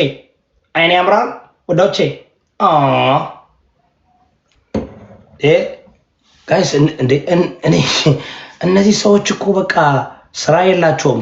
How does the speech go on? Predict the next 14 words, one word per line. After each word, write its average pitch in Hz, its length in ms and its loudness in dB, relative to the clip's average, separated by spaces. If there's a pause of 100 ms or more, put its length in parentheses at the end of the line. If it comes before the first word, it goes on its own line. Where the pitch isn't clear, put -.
ቁጭ 156 240 -2
ብሎ 180 220 2
ቲክቶክ 160 400 -4
ላይ 175 160 2 (1000)
ለሜካፕ 165 480 2
እና 160 220 2
ለፀጉር 143 580 2
ነው። 127 180 2 (2250)
ህይወ-፣ - 320 -2 (160)
የእነሱ 160 480 2
ምንድን 196 340 4
ነው 180 180 4 (720)
አሰታቸው 156 640 0
ሲባሉ 156 440 2